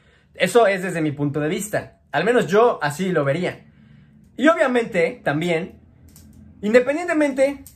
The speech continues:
de que te cases o no, si es que tienes hijos, a huevo te va a tocar darle lo necesario a esa persona. Ahora, por el contrario, lo que sí te puedo decir es esto.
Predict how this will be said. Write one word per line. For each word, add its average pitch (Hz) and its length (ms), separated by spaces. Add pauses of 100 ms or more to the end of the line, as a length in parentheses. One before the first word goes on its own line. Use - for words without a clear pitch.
(160)
de 151 160
que 170 100
te 147 140
cases 208 340
o 147 60
no, 156 320
si 190 200
es 302 120
que 269 100
tienes 220 300
hijos, 208 400 (400)
a 156 240
huevo 247 320
te 185 100
va 185 100
a 185 40
tocar 170 420
darle 156 520 (200)
lo 143 420
necesario 147 840
a 135 160
esa 139 240
persona. 170 400 (560)
Ahora, 165 420 (140)
por 165 100
el 165 140
contrario, 170 640
lo 180 260
que 196 120
sí 226 180
te - 160
puedo 233 240
decir 196 440
es 175 160
esto. - 360